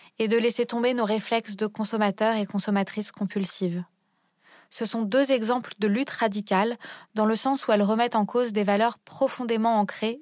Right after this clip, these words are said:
dans les codes implicites et explicites de notre société. C'est bien ce qu'explique Nathalie Wynn, que vous avez entendu juste avant. Nos idées font notre radicalité. Tout comme l'artiste non-binaire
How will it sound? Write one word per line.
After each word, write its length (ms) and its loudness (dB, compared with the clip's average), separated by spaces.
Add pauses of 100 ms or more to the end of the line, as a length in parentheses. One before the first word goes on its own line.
dans 140 2
les 100 2
codes 300 -2
implicites 640 -6 (100)
et 240 0
explicites 480 -6
de 80 -2
notre 280 -2
société. 540 -6 (800)
C'est 220 -2
bien 180 2
ce 80 2
qu'explique 460 -2
Nathalie 380 4
Wynn, 280 4 (320)
que 100 -4
vous 200 4
avez 160 4
entendu 340 2
juste 240 -2
avant. 260 0 (520)
Nos 160 2
idées 520 0
font 320 -6
notre 280 2
radicalité. 800 0 (760)
Tout 140 -4
comme 220 2
l'artiste 420 -2
non-binaire 560 2